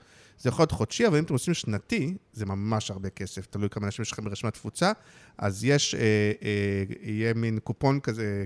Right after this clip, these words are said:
קוד ב-, בתיאור הפרק, שהחודש יהיה חמישים אחוז, אה,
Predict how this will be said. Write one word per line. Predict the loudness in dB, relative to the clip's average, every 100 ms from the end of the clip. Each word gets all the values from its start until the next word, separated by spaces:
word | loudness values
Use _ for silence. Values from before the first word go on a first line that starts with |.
| 4
קוד | 8 8 6
ב-, | 2
בתיאור | 0 -2 0 -4 -2 0 2
הפרק, | 2 2 2 2 -4 -14 -20 -20 -8
שהחודש | -2 2 4 4 2 0 4 4 4
יהיה | 0
חמישים | 0 -2 0 0
אחוז, | 0 0 0
אה, | 2